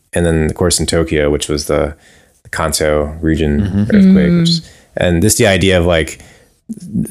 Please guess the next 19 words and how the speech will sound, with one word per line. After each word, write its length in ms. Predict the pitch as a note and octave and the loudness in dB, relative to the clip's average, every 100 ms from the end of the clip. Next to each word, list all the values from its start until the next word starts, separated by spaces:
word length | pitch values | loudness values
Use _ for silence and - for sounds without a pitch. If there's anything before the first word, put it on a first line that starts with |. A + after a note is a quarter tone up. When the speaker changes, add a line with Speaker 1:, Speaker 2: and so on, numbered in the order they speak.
| - A#2 - | -10 -12 0
Speaker 1:
Tokyo 640 | A2+ G#2+ G#2+ F#2 F2 E2 | 2 4 4 4 4 4
or 160 | D#2+ E2 | 4 2
the 80 | |
central 420 | D#2+ G2+ F2+ D#2+ D2+ | 2 0 2 0 0
part 220 | E2+ E2+ | 0 0
of 140 | D#2 C#2+ | 0 -2
Japan 340 | - F2+ E2+ | -4 0 0
is 120 | D#2+ | 0
constantly 460 | - F2 E2 F2 D#2+ | -2 -2 0 0 2
moving. 460 | E2 E2 G2 G2+ - _ _ _ _ _ _ _ | 2 2 2 0 -4 _ _ _ _ _ _ _
And 420 | - D2+ D2+ D2+ - | -4 0 0 -2 0
so 120 | G#2 | 2
Speaker 3:
Mm-hmm. 120 | C#2+ | 2
Speaker 1:
you're, 120 | D#2+ D2+ | 2 0
like, 120 | C#2+ | -2
you're 80 | D#2 | 0
moving 300 | D#2+ D#2 D2+ | 0 -2 -4
from, 480 | - D2+ D2 C#2+ - _ _ _ _ _ _ - | -2 -2 -2 -4 -8 _ _ _ _ _ _ -6
uh, 360 | A1 A#1 A1+ | -4 -4 -6